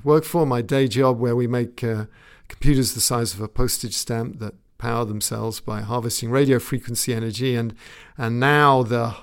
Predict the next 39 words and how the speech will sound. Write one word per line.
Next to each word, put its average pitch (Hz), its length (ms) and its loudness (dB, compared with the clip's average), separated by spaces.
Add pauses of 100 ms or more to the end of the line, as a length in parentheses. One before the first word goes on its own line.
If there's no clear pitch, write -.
(160)
the 120 100 -6
cloud 160 440 4
system 117 600 -2
that, 110 360 -6
uh, 107 280 -4 (280)
is - 160 -6
connecting 131 880 -2 (360)
those 113 280 -4
tags 117 600 -4
and 101 380 -8
providing 117 420 -2
the 110 80 -4
sensing 160 400 -2
data, 131 340 0 (220)
doing 202 340 8
amazing 185 600 6
things. 160 380 2 (360)
That 220 200 4
has 185 140 8
always 208 540 6
been 151 480 4
the, 135 160 2 (560)
our 156 160 -2
customers 175 460 4
have 135 100 2
always 143 280 8
been 143 440 4 (140)
some - 180 0
of 156 60 4
the 139 80 6
largest 135 560 6
companies 127 420 0
in 120 80 -2
the 120 80 0
world, 120 480 0
and 110 140 -8
typically 135 580 4
it 127 140 -2
costs - 420 -4